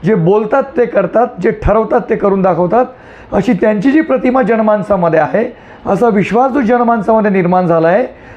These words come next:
त्याचबरोबर हा विश्वास निर्माण करण्यासाठी मोदीजींनी जे दहा वर्षामध्ये भ्रष्टाचारमुक्त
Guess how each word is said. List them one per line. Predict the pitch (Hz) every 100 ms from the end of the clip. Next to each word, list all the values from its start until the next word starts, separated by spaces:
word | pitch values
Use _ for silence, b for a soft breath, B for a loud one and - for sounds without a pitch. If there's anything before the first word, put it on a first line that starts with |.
| B -
त्याचबरोबर | 233 277 254 240 220 208
हा | 175 196
विश्वास | 185 - 247 247 226
निर्माण | 202 214 196
करण्यासाठी | 190 185 175 151 175 - - B B B 170
मोदीजींनी | 175 190 247 247 294 302
जे | 269 262
दहा | 226 208
वर्षामध्ये | 220 185 220 214 202 214 240 - B B B B B B - -
भ्रष्टाचारमुक्त | 180 190 262 262 262 262 254 -